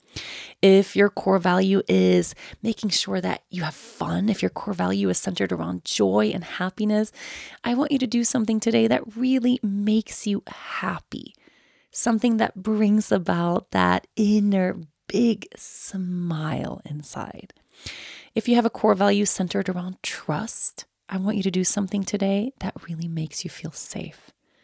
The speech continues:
right? Something that makes you feel so connected to yourself, so held, coming to a safe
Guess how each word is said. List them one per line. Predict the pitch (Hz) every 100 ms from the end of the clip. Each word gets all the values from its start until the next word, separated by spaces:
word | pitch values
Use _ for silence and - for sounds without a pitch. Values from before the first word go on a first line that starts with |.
| _ _ _
right? | 180 190
Something | - 185 - 180 170 - - - - -
that | 185 180 -
makes | 185 185 -
you | 185
feel | - 180 185
so | - 220 202 208 208
connected | - 190 170 170 160 - 185 165
to | 165
yourself, | 165 147 - 180 170
so | - - 214
held, | 202 - - 160 156 156 - - - - -
coming | - 220 220
to | - -
a |
safe | - - 196 196 190